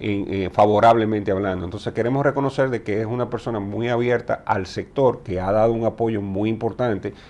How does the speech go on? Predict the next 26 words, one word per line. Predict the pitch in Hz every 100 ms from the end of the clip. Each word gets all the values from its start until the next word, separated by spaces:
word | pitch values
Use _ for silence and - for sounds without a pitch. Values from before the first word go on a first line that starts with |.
| -
y | 113 107
la | 107
directiva, | 107 113 113 113 131 123 - - -
eh, | 101 101 95 95 - -
eh, | 101 98
lo | 98 98
seleccionó | - 107 113 - 120 110
como | 104 101 95
el | 92 92
galardonado, | 90 92 92 92 92 110 110 107 117 90
eh, | 95 92
de | 95
este | 95 113
año, | 104 104 107 101 -
dedicándole | 101 90 90 92 98 101
la | 95
Feria | - 95 98 98 95 - - -
Agropecuaria | 90 90 90 85 92 95
veinte | 92 92 95
veintitrés | 95 98 - 87 80 - - -
al | - 85 85
señor | 87 85
presidente | 92 87 85 78
Luis | 87 80
Abinader | 82 80 78 85
Corona. | - 73 - -